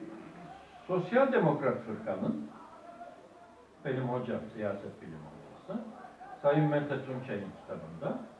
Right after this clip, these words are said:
bin dokuz yüz yirmi bir yazında söndüğüne dair bilgi vardır.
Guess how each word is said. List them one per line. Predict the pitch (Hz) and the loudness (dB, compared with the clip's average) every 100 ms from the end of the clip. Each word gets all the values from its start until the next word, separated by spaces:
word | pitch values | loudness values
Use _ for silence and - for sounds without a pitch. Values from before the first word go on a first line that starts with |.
| - - - | -20 -8 -2
bin | 175 | 4
dokuz | 185 156 190 165 | 4 4 0 0
yüz | 165 147 | 0 0
yirmi | 147 139 139 120 | 0 2 2 2
bir | 135 - - - - - - - - - - - | 2 0 -8 -18 -20 -20 -20 -20 -20 -20 -16 -2
yazında | 120 117 120 110 110 110 - - - - - - | 0 0 -2 -2 -2 -2 -6 -14 -20 -20 -20 0
söndüğüne | 160 156 151 151 147 151 | 6 8 8 6 6 4
dair | - - 214 - | 4 4 4 6
bilgi | 160 110 - | 6 4 0
vardır. | 107 | -2